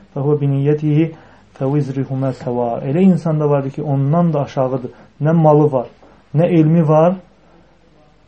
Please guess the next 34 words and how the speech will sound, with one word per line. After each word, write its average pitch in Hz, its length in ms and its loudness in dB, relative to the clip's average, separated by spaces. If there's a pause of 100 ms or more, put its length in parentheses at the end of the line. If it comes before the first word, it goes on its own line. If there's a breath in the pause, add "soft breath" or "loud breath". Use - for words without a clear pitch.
(120)
Niyyət 175 440 6
edir 180 160 2
ki, 190 140 0
malım 160 420 4
olsa 156 220 0
filan 151 280 0
kəs 151 220 -4
kimi 151 140 -4
günah 131 240 -4
işləyəcəm. 117 440 -14 (680)
Bu 170 120 -6
ən 160 200 2
pisidir. - 400 -16 (400)
Nə 160 120 0
malı 151 360 6
var, 120 160 -2 (280)
nə, 156 200 0 (100)
e, 160 200 -2 (600)
e, - 80 -12 (120)
elmi 151 320 2
var, 165 320 4 (380 loud breath)
amma 165 240 -2
niyyət 185 380 4
edir 190 220 2
ki, 214 260 0 (300 loud breath)
malım 170 340 6
olsa 185 200 2
filan 165 280 -2
kəs 160 180 -6
kimi 160 160 -4
günah 147 240 0
işlər 131 300 -8
işləyəcəm. 113 460 -16
Bu 160 240 -6